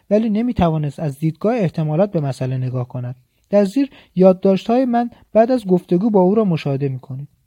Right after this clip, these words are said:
بیست و هشت نه نود و پنج.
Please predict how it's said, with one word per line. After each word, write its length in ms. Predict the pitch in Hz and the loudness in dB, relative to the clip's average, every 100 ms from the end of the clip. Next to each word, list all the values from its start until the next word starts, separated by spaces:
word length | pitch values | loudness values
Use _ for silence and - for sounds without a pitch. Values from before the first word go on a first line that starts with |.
| _ _ _ _ _ _ _ _ _ _ _ _ _ - _ _ _ _ _ _ - | _ _ _ _ _ _ _ _ _ _ _ _ _ -20 _ _ _ _ _ _ -6
بیست 260 | 180 - | -6 0
و 40 | 180 | 0
هشت 360 | 247 247 - | 2 -2 -4
نه 640 | 196 180 196 214 202 196 - _ _ _ | -2 0 0 0 0 -2 -6 _ _ _
نود 300 | 151 135 135 | -4 -2 -2
و 40 | 131 | -4
پنج. 460 | - 139 127 - | -6 -6 -8 -14